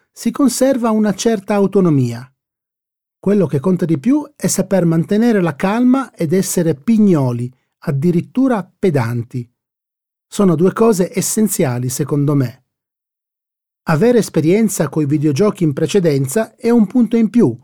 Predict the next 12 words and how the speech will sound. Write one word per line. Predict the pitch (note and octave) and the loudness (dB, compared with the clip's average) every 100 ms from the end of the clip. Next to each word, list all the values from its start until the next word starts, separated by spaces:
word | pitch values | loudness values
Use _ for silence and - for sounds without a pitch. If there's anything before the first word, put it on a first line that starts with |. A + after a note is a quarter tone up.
| _ _ _ - | _ _ _ -4
ma | G#3 A#3+ | 0 2
non | C#4+ C4+ | 2 2
è | C#3+ | 0
necessario. | A#2+ D3 C3 - B2+ A#2+ B2+ C3 _ _ _ _ _ _ _ _ _ | -2 -6 -8 -6 -6 -8 -12 -18 _ _ _ _ _ _ _ _ _
Alcuni | F3 F3 C3+ B3 B3 | -2 0 0 2 4
dei | E3+ D3 | 4 2
più | F#3 | 0
bravi | F3+ F#3 B2+ A#2+ G3 - _ _ | 0 0 0 -2 -4 -6 _ _
non | F3+ G3+ G3+ | 2 4 2
sono | - A3+ B3 | 2 0 2
giocatori | G3+ G3 G3+ - E3 | 0 -2 -2 -2 0
accaniti. | E3 - F#3 C#3 A#2 - A#2+ | -2 0 0 0 -2 -10 -16